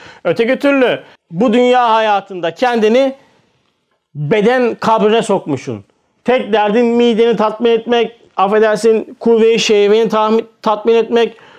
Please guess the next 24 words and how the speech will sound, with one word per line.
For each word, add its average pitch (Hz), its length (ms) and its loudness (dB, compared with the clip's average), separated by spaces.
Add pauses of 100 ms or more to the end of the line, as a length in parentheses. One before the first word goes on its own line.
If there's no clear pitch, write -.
(120)
e, 165 480 0
sen 214 200 -2
söyle 220 320 0
işte 208 180 -2
kuvve-i 220 400 0
gadebeni 202 520 2
tatmin 220 320 -2
etmek. 233 380 0 (320)
Ya 233 200 0
sen 269 240 -2
hormon 247 680 2
ve 226 260 0
beden 220 680 0
kabrine 240 480 2
girmişsin. 160 600 -2 (380)
Kendini 247 400 0
böyle 269 240 2
yorumluyorsun. 185 600 0 (300)
Dünyayı 262 560 2
da 262 280 -2 (1900)
"Rahmetim 247 460 0
her 262 160 0
şeyi 254 200 -2
kuşatmıştır" 247 880 -2